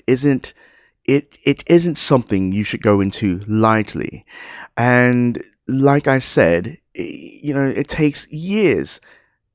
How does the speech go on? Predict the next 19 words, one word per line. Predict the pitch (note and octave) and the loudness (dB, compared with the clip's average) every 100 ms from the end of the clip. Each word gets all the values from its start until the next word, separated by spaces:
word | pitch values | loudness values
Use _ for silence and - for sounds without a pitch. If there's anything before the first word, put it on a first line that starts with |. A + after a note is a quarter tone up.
| _ | _
years | C3+ C3+ D3+ D#3 D3 - | -8 2 6 6 6 2
to | B2 | -2
build | G2+ A#2+ A2 | 2 4 4
up | G2 | 2
that | A2 - | 0 -2
kind | - G#2+ F#2+ | -2 -2 -2
of | |
trust | - A#2+ A2+ G#2+ | -2 -2 -2 -6
in | G#2 | -4
someone's | G#2+ G2+ G#2 - | -2 0 -2 -4
ability | G#2+ A2+ A#2 A2 G#2+ G2 G2 - - - - | 0 4 4 2 -2 -4 -6 -12 -16 -16 -6
to | - | 0
be | B2 | 4
able | A2 G#2 G#2+ | 4 2 0
to | - | -4
take | - - A2+ | -6 -2 -2
care | - A#2 G#2+ | 2 4 4
of | G#2 | 2
you | G#2+ | -2